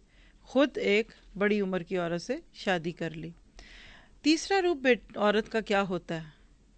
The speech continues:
बीवी। सुन लीजिए, नसाई थ्री थ्री नाइन, अनस राजी हैं, अल्लाह के नबी ने फरमाया, "हुब्बिबा इलैया मिनद दुनिया", दुनिया में मुझे महबूब बना दी गई, यानी मुझे जो पसंद हैं क्या हैं?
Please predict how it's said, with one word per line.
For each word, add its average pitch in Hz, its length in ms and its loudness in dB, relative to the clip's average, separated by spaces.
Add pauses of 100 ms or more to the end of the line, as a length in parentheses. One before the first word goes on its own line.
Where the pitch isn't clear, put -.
(120)
बीवी। 180 320 -4 (680)
सुन 190 260 -4
लीजिए, 214 360 0
नसाई 208 640 0 (100)
थ्री 190 220 -4
थ्री 190 260 -6
नाइन, 202 440 -2
अनस 190 340 -4
राजी 180 300 -2
हैं, 254 180 -2 (680)
अल्लाह 247 180 6
के 269 120 -2
नबी 226 220 0
ने 233 100 2
फरमाया, 214 360 0
"हुब्बिबा 214 640 0
इलैया 208 680 2
मिनद 190 380 -2
दुनिया", 240 600 0 (1120)
दुनिया 247 540 4
में 254 200 2
मुझे 208 480 0
महबूब 196 680 0
बना 196 340 2
दी 180 220 -4
गई, 165 280 -8
यानी 196 220 -4
मुझे 196 320 0
जो 202 120 0
पसंद 214 500 -2
हैं 254 220 0
क्या 196 280 2
हैं? 240 280 2